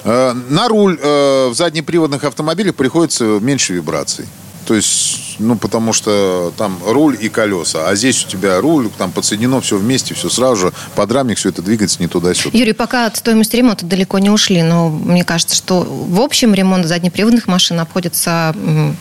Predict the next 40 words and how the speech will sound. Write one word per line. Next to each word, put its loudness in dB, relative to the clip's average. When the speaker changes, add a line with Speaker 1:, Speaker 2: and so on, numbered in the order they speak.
Speaker 2:
дороже, 0
чем -2
переднеприводных. -2
Или 2
это 0
тоже 2
миф? 2
Speaker 1:
А, 4
он 0
обходится... 2
Нет, 0
он 2
не 0
Speaker 2:
Или 0
он -2
Speaker 1:
обходится 0
Speaker 2:
просто 0
бо-, 2
Speaker 1:
дороже. 2
Speaker 2:
более 2
сложный? -2
Speaker 1:
И 4
он 2
д-, -12
д-, -6
з-, -4
заднеприводных 0
Speaker 2:
Да. -4
Speaker 1:
или -2
переднеприводных? 2
Speaker 2:
Задний. 0
Speaker 1:
Я 4
уже 0
запутался. 0
Speaker 2:
Мгм. -20
Speaker 1:
Заднеприводных 0
он, 0
наоборот, 0
проще. 2
Speaker 2:
Мгм. 0